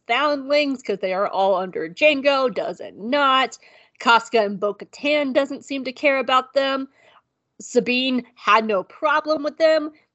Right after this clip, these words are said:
Din has no problem with them. So I, I just think, I just think this whole conglomerate of thoughts is really interesting and something I would like to, them to explore more going forward, just because I think it's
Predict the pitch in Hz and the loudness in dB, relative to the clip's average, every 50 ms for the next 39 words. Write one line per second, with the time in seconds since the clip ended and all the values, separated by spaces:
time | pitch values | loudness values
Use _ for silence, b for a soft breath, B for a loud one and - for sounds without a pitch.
0 | - 220 185 - 214 208 220 247 254 247 240 277 285 269 - 294 302 302 294 - | -16 -12 -4 0 2 2 2 2 0 0 -2 -2 -2 -2 -2 -4 -4 -4 -4 -2
1 | 311 294 294 294 285 294 302 277 320 311 294 - - 302 339 320 339 339 320 - | -2 -2 -2 -2 -4 -8 -6 -6 -6 -4 -4 -2 4 4 4 4 4 0 -2 -8
2 | 349 - 277 302 - 339 330 - 381 302 - 302 269 - - - 277 269 254 - | -6 -2 -2 -2 -2 -2 -6 -6 -6 -6 -4 -4 -6 -6 -6 -4 -2 -2 -2 -2
3 | - - 247 233 196 190 202 214 220 226 214 208 214 214 214 226 247 - - - | -4 -8 -8 -6 -6 -4 -2 0 0 0 0 -2 -4 -4 -4 -6 -6 -8 -4 -2
4 | 208 202 196 180 - _ - 220 202 202 202 - - - - - - - _ _ | -2 -2 -2 -4 -10 _ -2 0 2 2 0 0 -4 -10 -14 -16 -16 -18 _ _
5 | _ _ _ _ _ _ _ _ - 240 196 226 262 269 262 262 247 - - 208 | _ _ _ _ _ _ _ _ -8 -8 -6 -2 -2 -2 -2 -2 -4 -4 -4 -6
6 | 208 - 247 240 - - 311 311 - 208 226 220 - - 226 233 226 - 277 269 | -6 -4 -8 -6 -2 0 0 0 0 -2 -6 -6 -4 -4 -4 -4 -2 -4 -6 -4
7 | 262 220 - 220 220 214 214 - - 208 - - - - 240 214 202 202 196 190 | -4 -2 0 0 0 0 -2 -2 -2 -4 -4 -4 -10 -8 -4 -2 -2 -2 -2 -4
8 | _ _ - - 214 208 - 202 190 - - - - - 208 208 202 196 202 202 | _ _ -6 -6 -6 -4 -4 -6 -6 -8 -14 -14 -6 0 4 4 6 6 6 6
9 | 208 208 202 196 190 185 170 165 185 208 208 202 202 190 190 185 185 180 - - | 4 2 0 -2 -6 -6 -4 -2 -2 -2 -2 -2 -2 -2 -2 -4 -8 -10 -8 -4
10 | 190 175 175 185 220 254 269 247 b b b b b b - 330 359 - - 320 | -4 -2 0 2 2 0 0 -2 b b b b b b 0 0 0 0 0 -4
11 | - - 285 240 247 233 233 233 202 - 196 165 - - - | -2 0 0 2 0 0 0 -4 -4 -4 -6 -8 -8 -20 -20